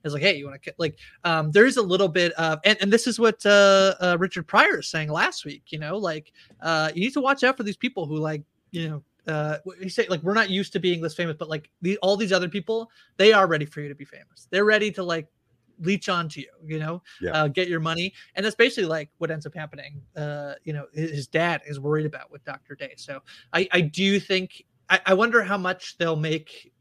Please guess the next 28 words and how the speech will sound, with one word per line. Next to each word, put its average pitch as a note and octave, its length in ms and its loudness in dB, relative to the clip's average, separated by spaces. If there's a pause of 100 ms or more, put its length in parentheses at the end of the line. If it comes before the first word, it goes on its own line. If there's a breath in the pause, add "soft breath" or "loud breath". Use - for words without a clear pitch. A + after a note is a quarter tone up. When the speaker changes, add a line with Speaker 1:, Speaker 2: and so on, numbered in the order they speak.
Speaker 1:
Magic D#3 800 -8 (520 soft breath)
look D#3+ 320 -2 (160)
to D#3+ 120 -4
be D3 760 -2
a E3 60 -4
good D3 240 -2
businessman, F#3 520 0
or F#3+ 60 0
whether D3+ 220 0
this D3+ 200 -10
is, C#3 140 -10
like, C#3 300 -14
uh, C3+ 160 -10
he F3 120 -6
falls D#3 300 -2
into D3 100 -4
this D3 160 -8
trap C#3+ 280 -4
and C#3+ 60 -10
has C#3 120 -12
to, - 80 -20
like, C3+ 220 -14
learn D3 240 -6
from D3 120 -12
this C#3+ 140 -12
lesson. D#3 220 -6
Like, D3+ 220 -2
who, G#3+ 300 0